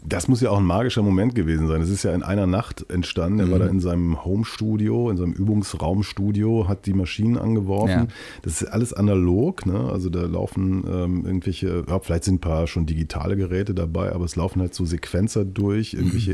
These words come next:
Speaker 2: Mhm.
Speaker 1: Bandechos, irgendwelche Schleifen. Und er lässt dann halt seine Gitarre singen und, ähm,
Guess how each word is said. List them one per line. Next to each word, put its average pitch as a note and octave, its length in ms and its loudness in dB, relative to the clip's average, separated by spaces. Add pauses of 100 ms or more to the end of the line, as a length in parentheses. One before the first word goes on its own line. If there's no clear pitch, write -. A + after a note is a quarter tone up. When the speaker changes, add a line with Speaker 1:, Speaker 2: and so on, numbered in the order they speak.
Speaker 2:
Mhm. E2 200 -10
Speaker 1:
Bandechos, G2+ 800 0
irgendwelche F#2+ 280 2
Schleifen. F#2+ 680 0 (640)
Und F2 140 2
er F2 80 4
lässt F#2 200 0
dann F2+ 120 2
halt F#2 140 0
seine F2+ 160 0
Gitarre F#2 500 -2
singen A2+ 460 2
und, F#2 480 0
ähm, F2+ 420 2